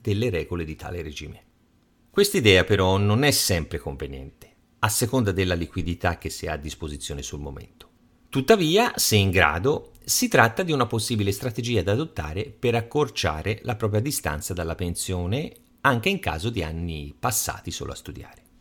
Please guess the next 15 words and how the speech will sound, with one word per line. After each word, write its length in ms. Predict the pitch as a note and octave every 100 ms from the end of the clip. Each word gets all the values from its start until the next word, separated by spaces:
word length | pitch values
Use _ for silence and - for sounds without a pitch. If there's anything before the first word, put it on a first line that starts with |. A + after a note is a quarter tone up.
| _ _ _ _ _ _
Consideriamo 640 | F3+ F#3 G#3 G#3+ D#3+ F#2 F#2
però, 580 | G#2+ E2+ C#2+ A2 - _ _ -
soprattutto 720 | - F#2 E2+ - A#2 - G2+
le 100 | E2+
nuove 240 | F#2 F2+
generazioni 1000 | E2+ E2+ D#2+ E2+ - G2 F#2 F2 D#2+ - -
o 120 | F2+
chi 220 | - -
ha 40 | G#2
iniziato 460 | F2+ F2 - F#2+
a 40 | F2+
lavorare 360 | E2 D#2+ E2
da 100 | D2
poco 280 | C#2 D2+ E2
tempo, 600 | - C2 - - C#3+ -